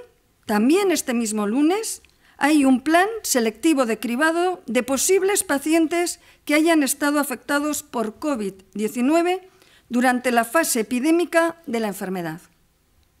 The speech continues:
Es decir, un plan dirigido a personas que presentaron síntomas respiratorios que pudieron ser compatibles con covid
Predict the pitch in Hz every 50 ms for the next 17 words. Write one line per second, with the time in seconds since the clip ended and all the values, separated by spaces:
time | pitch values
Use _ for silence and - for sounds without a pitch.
0 | _ _ _ _ _ - - _ - 269 277 277 277 285 269 277 320 359 415 427
1 | - - - _ _ _ - 285 294 294 311 302 311 311 302 285 247 247 233 -
2 | 339 359 392 427 466 453 - _ _ _ _ _ _ _ - - 233 - - 233
3 | 220 - - 359 392 403 415 427 440 - - - - - _ - - 254 - -
4 | 233 226 - 240 233 233 311 285 262 247 233 220 - - - 370 415 392 - -
5 | 403 392 403 392 359 285 262 240 - - 269 233 - - - - 320 339 294 339
6 | 349 359 381 381 - - - _ _ _ _ _ _ - 269 262 - 285 269 302
7 | 359 359 381 381 320 - 339 320 320 311 - 302 262 240 247 226 226 - 285 285
8 | 277 294 285 285 302 294 - - - _ _ _ _ _ - 220 220 226 220 226
9 | 294 285 269 277 294 294